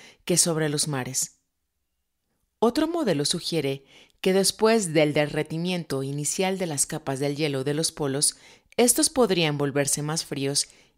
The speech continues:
iniciando otra edad de hielo en las latitudes elevadas. Van a cambiar los modelos de vientos establecidos. El Niño es un ejemplo.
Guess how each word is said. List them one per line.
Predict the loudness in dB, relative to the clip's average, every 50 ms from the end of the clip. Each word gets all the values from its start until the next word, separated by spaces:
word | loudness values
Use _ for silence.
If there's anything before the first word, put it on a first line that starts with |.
| _ _
iniciando | 0 2 4 4 4 4 4 4 4 2 0 2 2 4 4
otra | 4 4 2 0 0 0
edad | 0 0 0
de | 0 -2 -2
hielo | 0 -2 -2 -2 -2
en | -4 -4
las | -4 -6 -6
latitudes | -8 -8 -10 -8 -6 -4 -2 -2 -2 -2 -2
elevadas. | -4 -6 -8 -8 -10 -10 -10 -8 -6 -6 -6 -6 -10 _ _ _ _ _ _ _ _ _ _ _ _ _ _ _ _ _ _ _ _ _ _ _ _ _ _ -20 _ _ _ _ _ _ _ _ _ _ _ _ _ _ _ _
Van | -8 -6 -6 -4 -4 -6 -8 -10 -12 -16 _ _ _ _ _ _ _ _ _ _ _
a | -8 -8 -8
cambiar | -8 -8 -6 -4 -4 -2 -2 -4 -4 -8 -14 _ _ _ _ _ _ _ _ _ _ _ _
los | -2 0 0 2 2
modelos | 2 2 2 4 4 2 2 4
de | 4 4
vientos | 4 4 2 2 2 0 0 0
establecidos. | -2 -2 -4 -2 -2 -2 0 -2 -2 -2 -4 -4 -4 -4 -6 -6 -6 -10 _ _ _ _ _ _ _ _ _ _ _
El | -2 -2 0 0 0
Niño | 0 0 2 0 0
es | 0 0 -2
un | -2 -4
ejemplo. | -6 -6 -6 -8 -8 -8 -10 -12 -14 -14